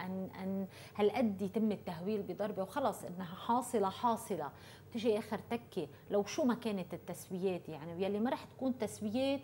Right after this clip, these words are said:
أكبر بكتير من، آه، ال-، التسويات المرتقبة. يعني أقل وأقل وأقل على الأكيد ما في تنحي للرئيس الأسد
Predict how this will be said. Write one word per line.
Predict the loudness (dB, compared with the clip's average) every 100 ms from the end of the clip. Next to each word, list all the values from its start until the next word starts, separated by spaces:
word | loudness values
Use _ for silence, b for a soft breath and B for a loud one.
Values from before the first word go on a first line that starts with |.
| B B B -6
أكبر | -4 2 2
بكتير | 2 -2 2 4 4
من، | 4 6 8 6 4
آه، | 0 0 0
ال-، | -2 -2
التسويات | -4 -4 -8 0 2 4
المرتقبة. | 2 0 0 -2 -2 -2 -6 B B
يعني | 2 4
أقل | 2 2 6 6 8
وأقل | 6 4 4 6
وأقل | 6 6 2 4
على | 4 4
الأكيد | 4 2 2 2 4
ما | 2
في | 2
تنحي | 2 2 2 0
للرئيس | 2 0 -2 0
الأسد | -2 -2 -8